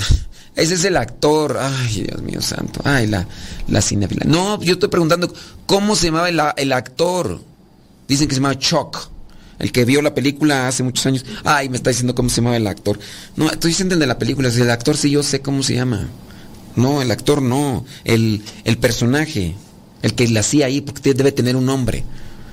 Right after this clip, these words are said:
Pues sí, ya sé que es Chuck, ándale, tú sí sabes. No, es que acá ya me está diciendo que... Eh... Ay, ya me están diciendo cómo se llama la película. No, yo estoy, ¿cómo se llama el personaje que cae?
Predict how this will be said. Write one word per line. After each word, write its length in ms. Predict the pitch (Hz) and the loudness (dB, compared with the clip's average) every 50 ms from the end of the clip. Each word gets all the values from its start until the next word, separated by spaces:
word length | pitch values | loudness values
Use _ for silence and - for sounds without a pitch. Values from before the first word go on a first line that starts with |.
| - - - | -18 -8 -4
Pues 120 | - 104 | -2 0
sí, 100 | 123 131 | 2 2
ya 120 | 127 131 | 2 2
sé 160 | 120 123 127 120 | 2 0 -2 0
que 120 | - 123 | 0 0
es 280 | 117 - - - - - - - - - - - - - - - | 0 0 -4 -6 -10 -8 -8 -8 -10 -10 -12 -16 -18 -20 -18 -8
Chuck, 380 | - - 143 127 120 - - - - | -2 0 0 0 0 -4 -10 -8 -2
ándale, 440 | 117 120 120 117 110 98 92 98 113 - - | 0 0 2 2 0 0 0 -2 -6 -8 -8
tú 120 | - 127 110 | -2 -2 0
sí 140 | - - 110 | 0 0 0
sabes. 340 | - 107 101 98 90 - - - - - - - | 2 2 2 2 0 -4 -10 -16 -20 -20 -4 0
No, 80 | 131 131 | 0 0
es 100 | 123 127 | 2 0
que 80 | 131 | -2
acá 260 | 123 127 139 139 135 135 - - - - - | 0 0 0 0 0 -4 -10 -16 -18 -6 -2
ya 100 | 113 117 | 0 0
me 60 | 123 | 0
está 160 | 117 117 127 | 2 2 2
diciendo 360 | 117 113 113 127 117 117 113 117 | 2 2 2 2 0 0 0 0
que... 200 | 104 98 90 - - - - - - - - - | 0 -2 -2 -2 -8 -16 -20 -20 -20 -20 -6 -2
Eh... 560 | 98 98 98 95 95 95 95 95 95 92 - - - - - - - - - - - - - - - - - - - - - - - - - - - - - - - - - - - - - - - - - - | 2 2 4 4 4 2 2 2 0 -2 -4 -8 -16 -20 -20 -20 -20 -20 -20 -20 -20 -20 -20 -20 -20 -20 -20 -20 -20 -20 -20 -20 -20 -20 -20 -20 -20 -20 -20 -20 -20 -20 -20 -20 -20 -20 -20 -20 -20 -20 -12 -2
Ay, 160 | - 156 165 | 0 0 4
ya 120 | 151 151 147 | 4 4 2
me 60 | 143 | 2
están 160 | - 160 151 | 2 2 2
diciendo 240 | 147 117 135 143 - | 2 2 2 0 0
cómo 160 | - 139 139 | 2 2 2
se 120 | 120 - | 4 4
llama 180 | 131 127 131 127 | 4 4 2 2
la 100 | 120 117 | 0 0
película. 380 | - 104 104 113 - 110 - 131 | 0 0 0 2 0 0 0 2
No, 260 | 143 160 175 180 170 | 2 4 4 4 4
yo 80 | 160 | 2
estoy, 240 | 160 160 175 165 151 - - - - - - - - - - | 2 2 0 0 -2 -4 -12 -20 -20 -20 -20 -20 -20 -18 -2
¿cómo 280 | - 202 208 220 220 214 | 0 2 2 2 2 0
se 160 | - - 196 | 0 0 0
llama 220 | 190 190 196 202 | 0 0 0 0
el 100 | 202 175 | -2 -2
personaje 920 | - - 185 165 156 - - 160 151 151 156 160 160 160 165 156 165 165 165 | 0 0 0 2 2 0 2 2 2 2 2 0 0 0 0 -2 -2 -4 -2
que 180 | 160 151 151 | -4 -6 -6
cae? 460 | 156 - 151 147 147 151 151 139 - | -2 0 2 2 2 2 -2 -4 -6